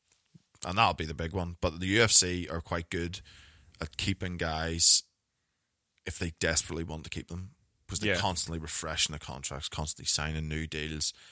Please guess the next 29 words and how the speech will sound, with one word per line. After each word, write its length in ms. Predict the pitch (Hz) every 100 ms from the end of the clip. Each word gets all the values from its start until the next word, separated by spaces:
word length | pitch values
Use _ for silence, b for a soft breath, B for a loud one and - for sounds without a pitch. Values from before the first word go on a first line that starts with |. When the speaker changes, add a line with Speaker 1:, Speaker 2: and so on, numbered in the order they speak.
| B B B B B B B B _ _ _ -
Speaker 1:
Someone 260 | - 98
like 160 | 85 82
Pico 280 | - 82 85
jumping 260 | 80 82 85
ship 200 | 82 -
to 60 |
the 100 | 73
U 100 | 80
F 100 | 78
C 140 | - 78
would 120 | 76
just 220 | 82 - _ _ _ _ _ - 101
literally 680 | 92 92 95 90 95 87
reinforce 640 | 82 85 82 85 - 76 -
the 80 | 78
status 360 | - 73 73
quo. 280 | - 67 76 - b b b b -
Speaker 2:
It 120 | 110 -
would. 300 | 95 95 - -
Um, 320 | 98 98 101 B B B
speaking 420 | - 107 104 110
of 200 | 104 101
reinforcing 680 | 92 98 98 98 98 101 98
the 60 | 87
status 380 | - 87 87 -
quo, 320 | 107 98 101 -
uh, 220 | - 90
Fedor 320 | 92 104 98 95
Emelianenko, 760 | 98 98 95 95 95 95 98